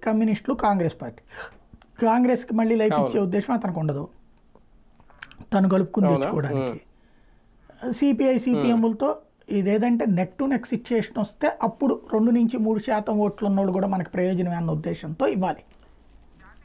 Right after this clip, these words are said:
Speaker 2: జాతీయ స్థాయిలో కూడా కాంగ్రెస్ పార్టీకి అ-, అవసరం లేదా?
Speaker 1: జాతీయ స్థాయిలో కాంగ్రెస్కి జగన్ అవసరమే, కానీ జగన్కి కాంగ్రెస్ అవసరం లేదు.
Speaker 2: అవును.
Speaker 1: ఎందుకంటే కాంగ్రెస్
Speaker 2: ఉహు.
Speaker 1: పార్టీకి ఎవడొచ్చినా
Speaker 2: ఉమ్.
Speaker 1: కావాల్సిందే.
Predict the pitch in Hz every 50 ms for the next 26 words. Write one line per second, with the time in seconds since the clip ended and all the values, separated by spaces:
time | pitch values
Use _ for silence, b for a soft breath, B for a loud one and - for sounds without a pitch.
0 | - - - - - - - - - - - - 175 156 190 196 220 - 285 285
1 | 285 - 294 277 285 277 277 277 269 262 262 240 226 240 247 262 269 - - 247
2 | 240 247 262 247 - - 240 233 226 190 - - - - - 180 196 196 220 240
3 | 233 220 208 202 196 214 262 - - - - - - 139 180 202 240 - - 320
4 | 285 - - - 285 294 320 - - 220 208 233 277 - 381 277 - - - -
5 | 208 233 220 233 233 226 202 - - 208 151 123 120 120 - - _ - 208 226
6 | 247 202 170 190 190 240 254 254 - 233 208 208 208 208 202 196 185 - 170 151
7 | 143 - - 127 117 120 - - - 156 151 147 131 123 - - - - - _
8 | _ _ _ _ _ - - - - - - - - - - - - - - -
9 | - - 180 202 220 233 - - 123 151 180 208 - 147 131 - 175 196 202 -
10 | - 214 269 220 196 202 233 226 - 240 226 247 247 214 202 202 196 185 - -
11 | 147 123 120 -